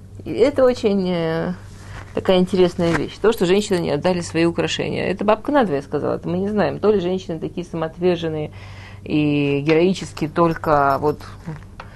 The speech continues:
мое украшение никому не дам. Мое украшение и все, мое и все тут, да? Ну, мы же понимаем, что для женщины украшение это важно.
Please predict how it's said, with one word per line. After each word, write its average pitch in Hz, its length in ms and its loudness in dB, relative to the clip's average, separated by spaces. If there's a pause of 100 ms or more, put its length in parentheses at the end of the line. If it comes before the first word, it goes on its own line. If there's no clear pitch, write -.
(240)
мое 170 240 6
украшение 160 520 0
никому 151 320 0
не 151 120 0
дам. 156 300 2 (840)
Мое 170 360 2
украшение 151 840 -2
и - 60 -8
все, 185 360 -2
мое 160 280 -2
и - 380 -6
все - 160 -6
тут, 233 180 -6 (500)
да? - 260 -2 (2250)
Ну, 151 220 4
мы 147 180 0
же - 80 -10
понимаем, 185 360 2
что 208 100 -4
для 160 100 2
женщины 156 360 -2
украшение 143 420 -6
это 151 120 -10
важно. 151 360 -8